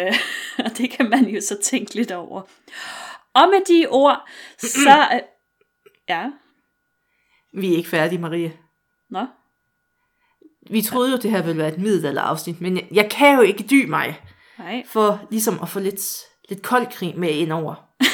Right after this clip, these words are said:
Speaker 1: <laughs>
Speaker 2: Fordi der kan jo altid laves en lille bro.
Speaker 1: Det kan der. Altid.
Speaker 2: Fordi at det var ikke kun i middelalderen, hvor den her oversættelse, det kunne være, altså, virkelig et betændt emne.
Speaker 1: Mm.
Speaker 2: Fordi nu rejser vi simpelthen til U S A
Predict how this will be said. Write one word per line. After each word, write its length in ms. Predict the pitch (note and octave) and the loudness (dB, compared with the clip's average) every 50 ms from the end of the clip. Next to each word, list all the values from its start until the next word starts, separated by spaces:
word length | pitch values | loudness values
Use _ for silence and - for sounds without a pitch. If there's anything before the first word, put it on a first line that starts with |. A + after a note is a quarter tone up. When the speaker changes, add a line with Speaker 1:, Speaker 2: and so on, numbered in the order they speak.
| - - - - - | -4 -6 -10 -8 -8
Speaker 1:
<laughs> 600 | B3+ - - C#4 B3 - - G#3+ - - _ _ | -8 -8 -8 -10 -10 -10 -12 -18 -18 -18 _ _
Speaker 2:
Fordi 240 | - - A3 A3 - - | -6 -4 -4 -2 -2 -2
der 60 | G#3+ | -4
kan 160 | A3 - C#4 | 0 4 6
jo 60 | B3+ G3 | 6 6
altid 260 | G3+ A3 G#3+ A3 F#3+ | 6 4 2 0 -2
laves 200 | F#3 F#3+ G3+ G#3 | -2 -2 -2 -2
en 80 | G#3+ | -4
lille 180 | A3 C4+ A#3+ G#3 | -4 -2 -2 -2
bro. 280 | D#3+ - D#3 D#3 D3+ - - - _ _ _ _ _ _ - | -2 -2 -4 -6 -6 -6 -12 -20 _ _ _ _ _ _ -8
Speaker 1:
Det 120 | C#4 D4+ D4 | -6 -6 -4
kan 140 | - - | -6 -8
der. 100 | - - - - _ _ _ _ | -8 -10 -16 -20 _ _ _ _
Altid. 320 | - C4 B3+ - - - A3+ | -8 -8 -8 -8 -6 -4 -4
Speaker 2:
Fordi 260 | G3 F#3 G3 F3+ B2 | -4 -4 -6 -8 -10
at 80 | D3 - - _ _ _ - | -10 -12 -14 _ _ _ 4
det 100 | A3 G#3+ | 6 6
var 100 | F#3+ F3 | 6 6
ikke 260 | - - A3 - - | 4 0 -2 -4 -6
kun 320 | - - - A#3 A#3 C#4+ - - - _ _ _ _ _ _ _ _ - | -8 -2 2 2 2 2 0 -6 -16 _ _ _ _ _ _ _ _ -4
i 60 | A#3 | -2
middelalderen, 560 | A3 A3+ C4 B3+ A3+ G3+ F#3 F3+ F3+ F3+ F3 | 0 2 4 4 4 4 4 4 2 0 -2
hvor 200 | F3 F#3+ G3 G3 | -2 0 0 0
den 140 | F#3+ F#3 G3+ | 0 -2 -4
her 80 | G#3 G#3 | -4 -4
oversættelse, 580 | B2+ D#3+ F#3+ A3+ A3 - - F#3 - F3 D#3+ | -2 -2 -2 -2 -2 -4 -6 -6 -6 -6 -6
det 140 | E3 F#3 G3 | -6 -6 -6
kunne 80 | G3 E3+ | -6 -6
være, 160 | C#3+ D3+ - - - - - - - - | -8 -8 -12 -16 -20 -20 -20 -20 -14 -10
altså, 240 | - G3 F3 G#3 F#3 E3+ F#3 | -8 -4 -2 -2 -2 -2 -2
virkelig 420 | G3 B3+ C#4+ D4 C#4+ A#3 F3 - | -2 0 0 0 0 -2 -2 -2
et 100 | - - | -4 -6
betændt 360 | - F3 - - A3+ G3+ G3+ - | -8 -8 -2 0 0 0 0 -2
emne. 300 | E3+ D#3 D#3 E3 F3 E3 E3+ _ _ _ _ _ _ _ _ _ - | -6 -6 -6 -8 -10 -12 -16 _ _ _ _ _ _ _ _ _ -16
Speaker 1:
Mm. 240 | B3 G3 E3+ F#3+ G#3+ A3 _ _ _ _ _ _ _ _ _ _ _ _ _ _ _ _ _ | -14 -14 -14 -14 -16 -18 _ _ _ _ _ _ _ _ _ _ _ _ _ _ _ _ _
Speaker 2:
Fordi 160 | _ - A3 | _ -8 -6
nu 100 | A#3+ D4 | -4 -2
rejser 400 | C#4+ C#4 B3+ A#3 A3+ A3 A3+ A3 | 0 2 2 2 2 0 0 -2
vi 100 | F#3+ G3+ | -2 -4
simpelthen 400 | G3+ - C4 B3 A#3+ A#3 G#3+ G#3+ | -6 -6 -4 -2 -2 -2 -2 -4
til 160 | - - G3+ F#3+ | -4 -2 0 0
U 80 | G#3 | 0
S 100 | G#3 - | 0 2
A 100 | A#3+ A#3 | 2 0